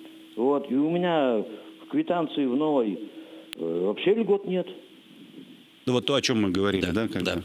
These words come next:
Speaker 3: А у вас адре-,
Speaker 1: Понимаете?
Speaker 3: адрес какой у вас?
Speaker 1: Володарского, сто шестьдесят девять.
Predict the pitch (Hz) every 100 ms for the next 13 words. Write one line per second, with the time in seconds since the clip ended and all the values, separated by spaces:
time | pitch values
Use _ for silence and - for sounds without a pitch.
0 | - 123 139 - 160 139 147 156 143 147
1 | - 143 90 - - - - - 107 131
2 | 160 175 165 - 139 135 147 135 139 135
3 | 139 127 135 104